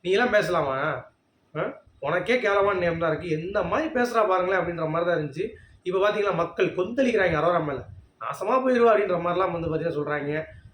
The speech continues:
"நீ தான் காரணம்" அப்படின்ற மாதிரிலாம் சொல்றாங்க. இதுதான் கர்மா. போட்டு அடிக்குது பாத்தீங்களா எல்லாத்தையும். இன்னும் சாண்ட்ராக் இருக்கு பாருங்க, வேற லெவல்ல. ம், பார்க்க தானே போறீங்க அப்படிங்கிறத சொல்லிட்டு இந்த வீடியோ நான் முடிக்கிறேன். Hotstar-ல அந்த ப்ரோமோல புலம்பிட்டு இருக்காங்க உள்ள போய்.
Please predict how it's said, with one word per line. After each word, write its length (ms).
"நீ 140
தான் 180
காரணம்" 340
அப்படின்ற 300
மாதிரிலாம் 220
சொல்றாங்க. 260
இதுதான் 300
கர்மா. 360
போட்டு 240
அடிக்குது 400
பாத்தீங்களா 260
எல்லாத்தையும். 560
இன்னும் 180
சாண்ட்ராக் 380
இருக்கு 200
பாருங்க, 220
வேற 140
லெவல்ல. 520
ம், 200
பார்க்க 280
தானே 60
போறீங்க 440
அப்படிங்கிறத 360
சொல்லிட்டு 600
இந்த 140
வீடியோ 160
நான் 160
முடிக்கிறேன். 300
Hotstar-ல 460
அந்த 180
ப்ரோமோல 380
புலம்பிட்டு 320
இருக்காங்க 300
உள்ள 220
போய். 220